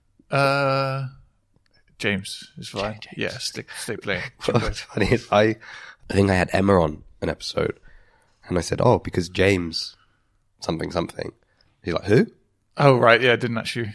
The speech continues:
Speaker 1: Yeah. She always calls me J-, Jimbo, yeah. <laughs>
Speaker 2: It's like, "James, he, he works here. You should know him."
Speaker 1: Yeah.
Speaker 2: Um, okay, okay. So the reason you're back on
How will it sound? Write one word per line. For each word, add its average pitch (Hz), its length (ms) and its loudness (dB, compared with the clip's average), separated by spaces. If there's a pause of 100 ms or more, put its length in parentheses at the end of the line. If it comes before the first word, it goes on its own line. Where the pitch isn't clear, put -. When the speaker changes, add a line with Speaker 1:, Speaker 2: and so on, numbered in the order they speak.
Speaker 1:
Yeah. 107 300 -4 (380)
She - 160 -4
always 120 160 -2
calls 110 200 -12
me 101 200 -8
J-, - 220 -14
Jimbo, 104 340 -8
yeah. 117 200 -10
<laughs> - 300 2 (260)
Speaker 2:
It's - 160 -16
like, 95 180 -6
"James, - 360 -8
he, 95 200 -6
he 98 80 -4
works - 320 2
here. 90 140 0
You 87 100 -6
should 160 240 -6
know - 140 0
him." 101 160 -4 (120)
Speaker 1:
Yeah. 95 300 -8 (760)
Speaker 2:
Um, - 220 -8 (500)
okay, 98 280 4 (240)
okay. 85 240 -6 (1300)
So 87 200 4
the 92 100 4
reason 110 180 8
you're 87 100 2
back 82 140 -4
on - 180 -8